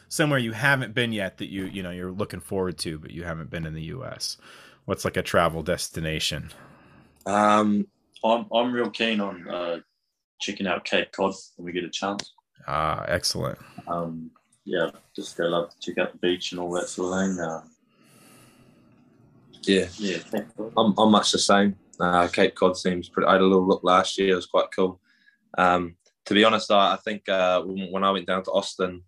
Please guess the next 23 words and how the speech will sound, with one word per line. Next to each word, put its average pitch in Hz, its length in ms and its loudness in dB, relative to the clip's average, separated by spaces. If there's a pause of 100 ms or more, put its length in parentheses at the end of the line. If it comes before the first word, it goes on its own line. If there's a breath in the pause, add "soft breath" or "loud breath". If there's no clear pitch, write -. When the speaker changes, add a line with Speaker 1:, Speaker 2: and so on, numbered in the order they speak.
(140)
Speaker 2:
or 87 120 -2
we 95 160 6
went 95 160 2
down 90 200 0
to 92 60 2
Austin, 87 460 0
that 90 140 6
was 92 140 0
a - 20 -20
pretty 87 200 2
cool - 160 0
trip. - 280 4 (200)
Speaker 3:
That - 100 -16
was - 180 -20 (280)
fun. 92 100 4
Speaker 2:
Um, 90 380 2 (160)
just 110 180 -4
'cause, 107 160 2
like, 117 240 6
it, 101 80 6
it 101 40 8
was 101 420 4
cool, 101 480 -2